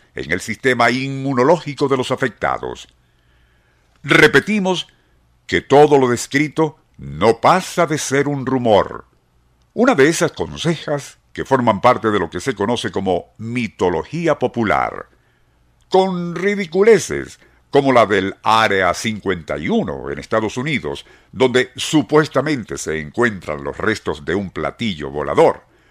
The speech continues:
o que el atentado contra las torres de comercio en Nueva York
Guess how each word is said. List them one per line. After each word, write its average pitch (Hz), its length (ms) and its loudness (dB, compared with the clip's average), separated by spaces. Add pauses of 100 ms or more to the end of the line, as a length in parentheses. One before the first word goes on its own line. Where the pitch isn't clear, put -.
(440)
o 196 300 6
que 180 240 4
el 175 80 4
atentado 175 600 0
contra 147 240 -2
las 127 240 0
torres 156 500 2
de 123 100 0
comercio 123 560 -2
en 107 120 -2
Nueva 101 240 0
York 139 420 0